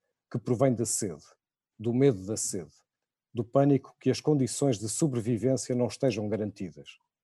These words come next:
Viramo-nos contra os outros, litigamos,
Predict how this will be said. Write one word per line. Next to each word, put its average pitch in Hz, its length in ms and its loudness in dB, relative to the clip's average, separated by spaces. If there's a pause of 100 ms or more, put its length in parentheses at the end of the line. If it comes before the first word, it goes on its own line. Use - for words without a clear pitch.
(420)
Viramo-nos 123 540 2
contra 117 260 -2
os 113 140 -2
outros, - 440 -6 (380)
litigamos, 110 800 -4